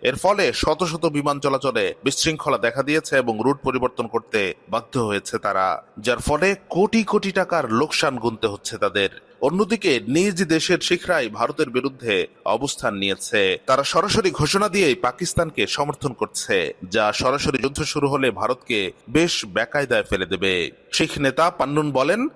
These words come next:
"আমরা পাকিস্তানের জনগণের সাথে ইটের প্রাচীরের মতো দাঁড়িয়ে আছি। এটি উনিশশো পঁয়ষট্টি বা উনিশশো একাত্তর নয়, এটি দুই হাজার পঁচিশ সাল। দুই কোটি শিখ পাকিস্তানের পক্ষে।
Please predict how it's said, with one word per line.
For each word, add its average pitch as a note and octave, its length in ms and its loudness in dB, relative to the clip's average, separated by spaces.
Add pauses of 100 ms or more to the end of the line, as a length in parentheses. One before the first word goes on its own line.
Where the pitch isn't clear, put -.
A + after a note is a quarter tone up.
(140)
"আমরা D3 260 0
পাকিস্তানের E3 720 0
জনগণের C#3+ 440 0
সাথে C#3+ 540 -2
ইটের D3+ 340 0
প্রাচীরের D3+ 540 -2
মতো C3+ 240 -2
দাঁড়িয়ে G2+ 380 2
আছি। F#2 480 -4 (160)
এটি B2 200 0
উনিশশো D3 300 0
পঁয়ষট্টি F3+ 500 0
বা D#3+ 120 2
উনিশশো D3+ 300 0
একাত্তর D3+ 500 0
নয়, F2 340 0 (160)
এটি C3+ 200 0
দুই B2+ 140 0
হাজার A#2+ 260 2
পঁচিশ D3 440 -2
সাল। F#2+ 340 -2 (200)
দুই D3 280 4
কোটি D3+ 260 0
শিখ G#3 380 0 (120)
পাকিস্তানের C3+ 600 -2
পক্ষে। G2 580 -2